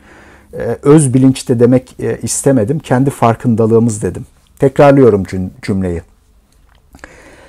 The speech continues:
Bir de bu arada bir yudum su alayım arkadaşlar, boğazım gıcıklanmaya başladı.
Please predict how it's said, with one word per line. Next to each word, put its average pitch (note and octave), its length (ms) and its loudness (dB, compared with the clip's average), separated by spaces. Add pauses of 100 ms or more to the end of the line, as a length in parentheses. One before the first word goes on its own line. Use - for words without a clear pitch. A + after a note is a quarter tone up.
(1000)
Bir C3 140 2
de B2 160 2
bu B2 100 2
arada A2+ 320 0
bir A#2+ 140 -6 (540)
yudum B2+ 280 -2
su - 260 -2
alayım G#2+ 280 0
arkadaşlar, G2+ 640 -6
boğazım G2+ 360 -2
gıcıklanmaya G2 640 -4
başladı. F#2+ 500 -8